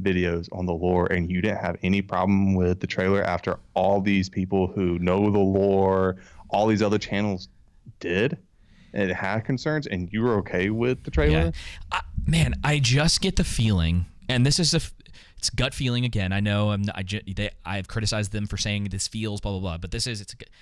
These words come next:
Speaker 2: it's just a, kind of a gut feeling from, or it, it's just what I'm reading from their reactions to going on this trip and go,
Speaker 1: Mm-hmm.
Speaker 2: and going to see this footage, that they are s-, terrified of saying anything critical.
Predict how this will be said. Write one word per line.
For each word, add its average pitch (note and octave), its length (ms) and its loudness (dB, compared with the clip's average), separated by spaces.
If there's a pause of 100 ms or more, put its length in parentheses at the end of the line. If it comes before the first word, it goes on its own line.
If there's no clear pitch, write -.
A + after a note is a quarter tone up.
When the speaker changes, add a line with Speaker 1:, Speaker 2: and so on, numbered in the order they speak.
Speaker 2:
it's - 140 -8
just A#2+ 120 -2
a, - 20 -8 (120)
kind A#2+ 160 -4
of A2+ 40 -2
a G#2 40 -4
gut G#2 200 -4
feeling B2 360 -4
from, G#2 280 -6 (400)
or G2+ 260 -6 (460)
it, G#2 180 -10
it's G2+ 140 -6
just A2 140 -4
what B2 140 0
I'm B2 140 2
reading B2 420 0
from A2 480 -4 (440)
their G#2 580 -2 (480)
reactions G#2 580 -2
to F#2+ 480 -4 (480)
going G#2 240 -2
on G2+ 140 -2
this G2 100 -2
trip E2+ 300 -6 (400)
and F2+ 180 -2
go, G2+ 60 0
Speaker 1:
Mm-hmm. G#2 180 0
Speaker 2:
and F#2+ 160 -8
going F#2+ 200 -10
to F2+ 60 -8
see G2 140 -8
this F#2 160 -4
footage, D#2 460 -6 (500)
that G2 300 -8
they A#2 320 0
are G#2 140 0
s-, - 220 -2 (100)
terrified D#2+ 840 -4 (560)
of G2 320 -4
saying G#2 320 -2
anything F#2+ 300 -2
critical. - 480 -14